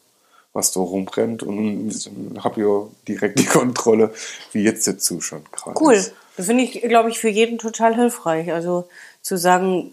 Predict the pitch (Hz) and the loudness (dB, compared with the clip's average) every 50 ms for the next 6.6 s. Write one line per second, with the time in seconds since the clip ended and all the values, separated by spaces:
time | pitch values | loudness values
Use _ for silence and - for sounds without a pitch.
0 | - - 123 139 165 175 170 180 185 185 185 165 180 185 - 185 185 180 - - | -18 -20 -16 -8 -4 -2 0 0 2 2 0 0 0 0 0 0 0 0 0 2
1 | 180 180 208 - - 240 220 214 202 170 147 180 180 - - 175 180 202 220 240 | 4 4 4 2 2 0 2 0 0 0 -2 -2 -2 0 2 2 2 4 4 4
2 | 240 247 240 214 202 190 - - 190 185 180 180 180 185 202 208 214 208 190 190 | 4 4 2 2 0 -2 -2 -2 -2 0 0 0 2 2 2 2 0 0 0 0
3 | 190 180 175 190 190 196 190 - 208 214 208 208 - - _ _ _ _ _ _ | -2 0 2 2 2 2 0 0 0 0 0 -2 -4 -10 _ _ _ _ _ _
4 | _ _ - 185 180 - - 202 220 - 262 254 262 247 254 - - 190 175 165 | _ _ -6 -6 -4 -4 -2 -2 0 2 2 4 4 2 0 -2 -6 -6 -6 -4
5 | 165 156 156 - 247 247 254 247 226 196 165 160 160 - - 226 233 233 226 202 | -4 -4 -2 2 4 4 4 4 2 0 -2 -6 -6 -2 0 2 2 2 2 2
6 | 175 170 - 214 220 208 - 214 208 208 208 | 0 0 -2 -2 -4 -4 -2 -2 -2 -2 -4